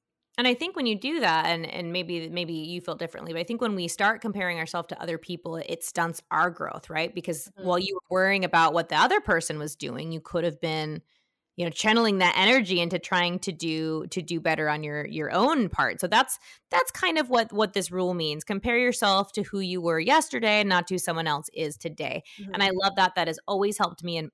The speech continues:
Speaker 1: in my life because I'm a very competitive person.
Speaker 2: <laughs>
Speaker 1: And I do a lot of performing
Speaker 2: Did you play
Speaker 1: arts.
Speaker 2: sports?
Speaker 1: <laughs> No, goodness, no.
Speaker 2: Okay.
Speaker 1: <laughs>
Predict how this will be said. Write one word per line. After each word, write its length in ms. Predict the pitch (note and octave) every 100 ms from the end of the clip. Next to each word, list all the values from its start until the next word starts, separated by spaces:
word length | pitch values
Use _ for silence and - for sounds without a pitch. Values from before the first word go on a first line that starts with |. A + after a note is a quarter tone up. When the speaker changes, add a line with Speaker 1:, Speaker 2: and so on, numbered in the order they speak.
| -
Speaker 1:
in 120 | E3
my 180 | D3 D#3
life 440 | D3+ C#3+ D3+ - -
because 340 | D3+ - D3+ -
I'm 240 | D#3 D#3+
a 100 | D3+ C#3+
very 360 | C3 B2+ B2+ A2+
competitive 680 | C3 - A#2+ - - - -
person. 540 | - - - - G#3+
Speaker 2:
<laughs> 60 | A#3 - _ _
Speaker 1:
And 140 | F#3+ F#3+
I 140 | G3
do 200 | G3 A3+
a 60 | F#3+
lot 240 | E3+ D#3+
of 140 | D#3 D3+ -
performing 380 | F3 - B3+
Speaker 2:
Did 80 | D#3+
you 60 | C4
play 160 | - D#4
Speaker 1:
arts. 120 | -
Speaker 2:
sports? 460 | - F#4 G#4 - -
Speaker 1:
<laughs> 140 | _ -
No, 320 | G3 A#3 A3
goodness, 400 | E3+ F#3+ E3 - -
no. 200 | C4 C4+
Speaker 2:
Okay. 280 | C#4+ D4+ -
Speaker 1:
<laughs> 600 | G#4 G4+ F#4 - F4+